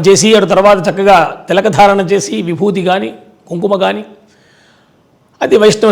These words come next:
సంప్రదాయం అయితే నామం కానీ పెట్టుకొని తిరునామం చక్కగా ధోవతి కట్టుకొని,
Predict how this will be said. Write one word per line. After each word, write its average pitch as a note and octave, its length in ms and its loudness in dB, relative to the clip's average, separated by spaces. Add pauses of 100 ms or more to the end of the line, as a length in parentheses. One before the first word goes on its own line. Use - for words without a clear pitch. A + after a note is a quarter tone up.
సంప్రదాయం F#3 400 0
అయితే G3 140 0 (100)
నామం F#3 300 0
కానీ D#3 200 0
పెట్టుకొని G3+ 320 -2 (840)
తిరునామం F#3 420 -2 (1200)
చక్కగా G3+ 260 2 (100)
ధోవతి G#3 400 2
కట్టుకొని, F3 360 0